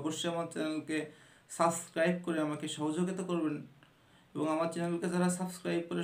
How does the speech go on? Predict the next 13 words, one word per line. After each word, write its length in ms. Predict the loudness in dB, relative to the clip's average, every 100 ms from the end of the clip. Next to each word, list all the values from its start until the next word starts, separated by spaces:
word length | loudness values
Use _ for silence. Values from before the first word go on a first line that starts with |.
| -2
সহযোগিতা 440 | -4 -2 -2 -4 -6
করছেন 220 | -8 -8
তাদেরকে 300 | -8 -8 -6 -4 -2
অসংখ্য, 380 | -2 -6 -4 -2 -4
অসংখ্য 300 | -4 -6 -6 -2
ধন্যবাদ। 380 | -2 -2 -2 -4 -10 -20 _ -20 -20 _ _ _ _ -4
বন্ধুগণ, 360 | 4 6 6 2 -4 -14 _ _ _ _ _ _ _ _ _ _ _ -20 -20 -20 -20 -20 _ _
আমাদের 380 | -2 2 2 2 2
গলার 320 | 4 6 6 6 0
সামনে 340 | 0 0 2 0 -4 -12 _ _ _ _ _ _ _ _ _ _ _ _ _ _ _ _ _ _ _
কণ্ঠনালীর 580 | 2 2 2 4 4 6 6
নিচে 280 | 4 2 -2 -4 -12 _ _ _ _ _ _ _ _ _ _ _ _ -20 _ _ _ _ _ _ _ -2
একটি 340 | -2 0 -2